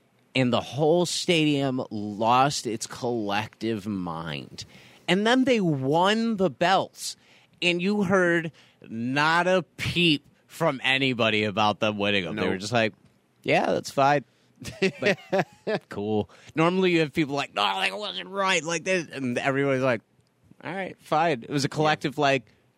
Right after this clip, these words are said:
Speaker 1: "Yeah, that was awesome. That
Speaker 2: Yeah.
Speaker 1: was a good moment. Like, we all needed that." They're, they're Team Extreme. They're two of the best uh, high flyers to ever do it. They're, they have such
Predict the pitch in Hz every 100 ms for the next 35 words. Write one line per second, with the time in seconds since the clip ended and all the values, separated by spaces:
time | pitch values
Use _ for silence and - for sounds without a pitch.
0 | _ 113 139 220 202 143 127 135 160 147
1 | 156 196 - 131 117 - 143 156 147 147
2 | 160 147 156 185 147 113 131 120 139 143
3 | 135 143 131 107 - - - - - 170
4 | 180 180 156 165 190 - 226 214 202 -
5 | 202 170 113 131 123 - 165 165 127 143
6 | 139 147 - - - _ _ _ _ _
7 | - 131 127 123 120 - 147 147 139 151
8 | 147 147 - 143 135 127 117 123 127 135
9 | - - - - 170 185 160 165 180 196
10 | 202 175 - 233 240 - - -